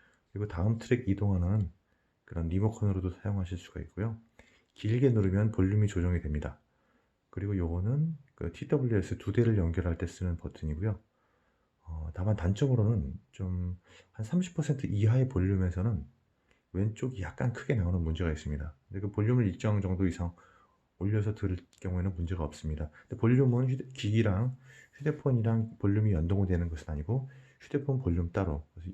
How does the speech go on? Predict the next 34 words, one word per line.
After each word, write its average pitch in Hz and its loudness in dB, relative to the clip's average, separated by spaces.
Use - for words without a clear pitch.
이 92 -8
기기 101 -6
볼륨 82 -2
따로가 101 -6
있습니다. 78 -6
그래서 120 -6
기기 131 0
볼륨은 127 6
항상 120 2
뭐, 104 0
뭐 92 -8
삼십이 - -6
퍼센트 113 -2
이상 90 0
올려놓고, 87 -2
어, 87 -14
휴대폰에서, 123 -2
어, - -10
볼륨을 98 -2
조정하면 90 -2
그런 98 -4
단점은 95 -4
크게 - -4
문제는 92 0
되지는 90 -6
않습니다. 76 -8
제품에는 131 2
뭐 90 0
크게 98 -4
뭐 104 -2
글자가 92 -2
써 123 -6
있지는 117 -4
않습니다. 76 -6